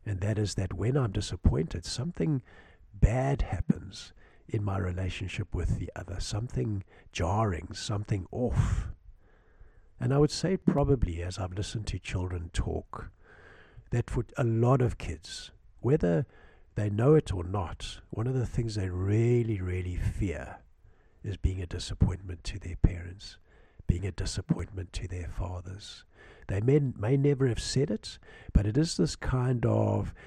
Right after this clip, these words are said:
you know, "I, I don't ever want to go there." Um, you know, "Why, why don't you say this? Why don't you do that? Why don't you stop doing this?" I'll say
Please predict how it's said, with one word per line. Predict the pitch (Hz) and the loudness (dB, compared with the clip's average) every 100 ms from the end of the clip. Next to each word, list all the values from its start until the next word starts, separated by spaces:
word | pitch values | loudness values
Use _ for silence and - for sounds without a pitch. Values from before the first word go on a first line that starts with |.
| - - | -10 2
you | 117 | 2
know, | 98 95 95 - - - - - | 4 2 0 -4 -16 -20 -20 -4
"I, | 107 - | -2 0
I | 110 | 2
don't | 110 127 | 4 6
ever | 131 123 | 6 4
want | 110 104 | 2 0
to | |
go | 90 92 101 107 | -2 2 4 4
there." | - - - - - - - - | 2 -6 -8 -14 -14 -16 -12 -10
Um, | - - - - - | -8 -8 -10 -10 -6
you | |
know, | 101 92 | -4 -4
"Why, | 92 139 175 135 - - - - | -2 -2 -2 -6 -12 -20 -18 -2
why | 123 170 | 4 4
don't | - 147 143 | 6 4 4
you | 143 | 0
say | - 135 139 | 2 2 2
this? | 110 82 - | 0 -2 -2
Why | 104 131 | -2 0
don't | 123 120 - | 0 0 -2
you | 101 | -2
do | 107 123 | 0 0
that? | 95 - - - | -2 -8 -6 -4
Why | 95 101 | -2 -2
don't | 101 101 - 110 | -2 -2 -4 -2
you | 101 101 101 104 104 98 | 0 0 0 0 0 -2
stop | - 139 - - | -2 0 0 0
doing | 92 85 82 - | 0 0 -4 -8
this?" | - - - | -12 -14 -10
I'll | - - | -10 -8
say | - 90 | -8 -10